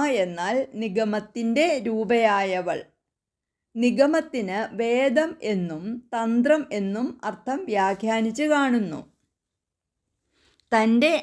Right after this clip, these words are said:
ആജ്ഞാരൂപങ്ങളായ നിഗമങ്ങളോട് കൂടിയവൾ എന്നാണ് പദത്തിൻ്റെ അർത്ഥം. സ്വന്തം തീരുമാനത്താൽ വേദസ്വരൂപിണിയായി തീർന്നവൾ എന്നാണ് നാമത്തിൻ്റെ അർത്ഥം.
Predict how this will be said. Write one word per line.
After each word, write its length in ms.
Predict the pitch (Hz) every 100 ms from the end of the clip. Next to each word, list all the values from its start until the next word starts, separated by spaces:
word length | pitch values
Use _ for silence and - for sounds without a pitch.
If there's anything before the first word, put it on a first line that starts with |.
| 220
ആജ്ഞാരൂപങ്ങളായ 1400 | 226 240 - 294 339 320 262 240 240 226 214 202 208 208
നിഗമങ്ങളോട് 920 | 202 202 214 233 262 269 285 302 311
കൂടിയവൾ 640 | 302 214 196 208 233 269 269
എന്നാണ് 540 | 175 170 160 170 240 320 -
പദത്തിൻ്റെ 720 | 202 190 208 214 262 262 254
അർത്ഥം. 480 | 165 - - 190 - _ _ _ _ _ _
സ്വന്തം 580 | - 247 240 247 302 370
തീരുമാനത്താൽ 1080 | 285 220 226 254 262 262 262 254 269 277 294 - 190
വേദസ്വരൂപിണിയായി 1300 | 208 233 294 311 - 294 277 269 269 254 254 247 247
തീർന്നവൾ 680 | 240 208 214 220 247 247 226
എന്നാണ് 680 | 185 180 170 160 185 370 605 _ _ _
നാമത്തിൻ്റെ 800 | 233 254 254 254 247 262 247 320
അർത്ഥം. 420 | 247 - - 170